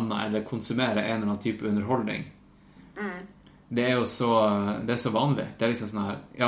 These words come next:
Speaker 1: hva skal jeg se på på Netflix mens jeg spiser, er jo en sånn, hvis ikke jeg har noe å se på, så gidder jeg nesten ikke å spise, ikke sant?
Speaker 2: Mm.
Speaker 1: Tenker
Speaker 2: Det er sant.
Speaker 1: folk. Jeg er ikke, jeg er ikke sånn, jeg er mer på podcast, men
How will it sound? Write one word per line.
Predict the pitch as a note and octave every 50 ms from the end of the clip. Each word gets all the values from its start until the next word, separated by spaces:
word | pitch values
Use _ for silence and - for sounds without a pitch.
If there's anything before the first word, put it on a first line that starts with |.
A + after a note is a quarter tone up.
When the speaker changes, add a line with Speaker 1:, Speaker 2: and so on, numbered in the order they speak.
| A#2+ -
Speaker 1:
hva | C#3+ C3+ B2+
skal | - - C3+ A#2+
jeg | A2 -
se | - B2 B2 -
på | - - -
på | G#2+
Netflix | G#2+ B2 A#2+ - - - A#2 A2+ - - - -
mens | A2 G#2+ G#2 -
jeg | G#2 G2+
spiser, | - - C3 A2 G#2+ - - - - - - - A#2
er | A2 G#2 G#2
jo | G2+ G2+
en | G2+
sånn, | G#2 G#2 G2 G2+ G2+ G2+ - - - - - - - - - - - - - - - - -
hvis | - A2+ C3 B2+
ikke | B2+ B2+
jeg | A2+ G#2+ A#2+
har | C#3 C3+ A#2+
noe | A2 G#2 G#2+ G#2
å | G#2
se | - - C3+ A#2+ - -
på, | G#2 G2+ G2+
så | - A2 G#2+ G#2
gidder | G2+ A#2 A2+ A2
jeg | G#2 G#2
nesten | G#2 - - G2
ikke | F#2 F#2+
å | - -
spise, | - - A2 B2 D3+ - - - - -
ikke | - -
sant? | - - - - - - - - - - - - - - - - - - - - - - - -
Speaker 2:
Mm. | G#3+ G#3 F#3 - - - - - -
Speaker 1:
Tenker | - B2+ A#2 A#2 -
Speaker 2:
Det | -
er | -
sant. | B2+
Speaker 1:
folk. | B2 A2 - - - - - -
Jeg | - A#2 A2+
er | G#2+ G#2
ikke, | G2+ - G2+
jeg | G2+ G#2 - - A2+
er | G#2+ G#2
ikke | G#2+ G#2 A2
sånn, | G#2 G#2 G#2
jeg | G#2+ G#2+
er | G#2+
mer | G#2 G2+ G2+ G2+ G2+ G2+ - - - - -
på | G#2 G2+ G2+ - C3
podcast, | A#2+ A#2+ - - - - - - - - A2
men | G#2+ G#2 G#2